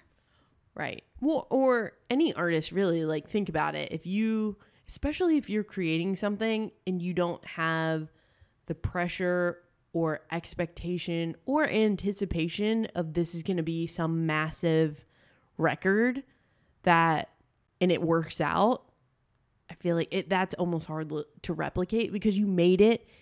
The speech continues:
in that mind space of, "I'm just gonna make this record." And I think going forward, it's,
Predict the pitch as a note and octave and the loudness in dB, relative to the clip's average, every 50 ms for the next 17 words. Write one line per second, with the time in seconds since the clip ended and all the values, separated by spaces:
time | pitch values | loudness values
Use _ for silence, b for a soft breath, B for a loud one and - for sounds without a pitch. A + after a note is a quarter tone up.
0 | b b b b b b _ _ - F#3+ G3 F#3+ F#3 F3 E3+ D#3 - - D#3+ D#3 | b b b b b b _ _ 6 8 8 10 10 8 6 4 4 2 2 2
1 | D#3 D#3 E3 F3 F3+ - - A3 G#3 G#3 G#3+ - - E3 F3 D3+ - - - D#3+ | 4 4 6 4 4 4 4 4 4 4 4 2 2 0 0 0 0 -2 -2 0
2 | F3+ F#3+ E3 D#3+ - - F3+ E3+ D#3+ D3+ D3+ - D3+ D3 - D#3+ D3+ C#3+ - - | 0 0 0 -2 -2 -2 0 0 0 0 0 -2 -6 -6 -4 -4 -4 -4 -4 -8
3 | A2 G2 F#2 - - - - E3+ E3+ D#3+ - F#3 F3 E3+ D#3+ - - E3+ E3+ E3 | -8 -8 -10 -10 -12 -8 -4 -2 -2 0 0 0 0 -2 -4 -4 0 2 2 4
4 | E3 D#3+ D#3 D#3 - - E3 E3 E3 E3+ D#3+ E3 E3 E3 - - - D#3 - - | 2 0 -2 -4 -4 0 2 2 4 4 2 2 0 -2 -2 -4 -4 -6 -6 -8
5 | - - - | -14 -16 -18